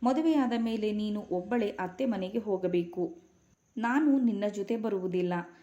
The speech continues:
ಇಂತಹ ಆಲೋಚನೆಗಳನ್ನು ಬಿಟ್ಟು ಬಿಡು" ಎಂದರು. ಆದರೆ ಆ ಹುಡುಗಿ ಅವರ ಮಾತನ್ನು ಕೇಳಲಿಲ್ಲ, ಏಕೆಂದರೆ ತನ್ನ ತಾಯಿ ಎಂದರೆ ಅವಳಿಗೆ ತುಂಬ ಇಷ್ಟ. "ತನ್ನ ಮದುವೆಯಾಗದಿದ್ದರೂ ಪರವಾಗಿಲ್ಲ,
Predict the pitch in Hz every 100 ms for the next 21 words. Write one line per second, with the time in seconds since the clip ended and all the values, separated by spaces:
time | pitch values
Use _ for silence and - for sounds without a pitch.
0 | _ - 262 320 285 262 254 185 180 202
1 | 247 254 233 233 233 233 240 226 - 185
2 | 190 180 180 185 175 175 175 - - _
3 | - 165 170 175 170 170 165 202 202 196
4 | - 180 196 269 220 196 180 190 190 185
5 | 208 202 185 180 180 175 175 - _ _
6 | - 269 277 285 240 233 233 - 214 240
7 | 269 240 208 208 - 185 190 220 202 -
8 | 185 190 208 190 190 202 202 185 180 175
9 | - 175 175 - _ _ _ - 185 180
10 | 175 175 202 247 233 220 214 214 190 214
11 | 226 - 202 185 175 175 180